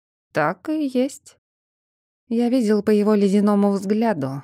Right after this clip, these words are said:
что ради получения ответов на свои вопросы он пойдёт на нарушение закона. И совесть мучить не будет. У него подобного недостатка просто нет. «Кстати, подскажи-ка,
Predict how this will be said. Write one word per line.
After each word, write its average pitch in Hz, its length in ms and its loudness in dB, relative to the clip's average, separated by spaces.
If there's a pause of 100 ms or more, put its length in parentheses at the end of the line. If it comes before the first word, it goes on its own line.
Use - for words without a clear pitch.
что - 380 -2
ради 202 240 2
получения 180 720 0
ответов 180 600 -4
на 147 100 -4
свои 170 300 -2
вопросы 156 680 -6 (480)
он 247 220 0
пойдёт 208 440 0
на 202 140 2
нарушение 160 720 -2
закона. 135 640 -10 (520)
И 240 120 -2
совесть 220 560 -2
мучить 214 500 2
не 214 140 4
будет. 165 540 -4 (340)
У 196 60 -2
него 185 260 2
подобного 160 500 0
недостатка 160 680 -2
просто 143 380 -10
нет. 131 420 -14 (600)
«Кстати, - 480 -4
подскажи-ка, 202 840 -4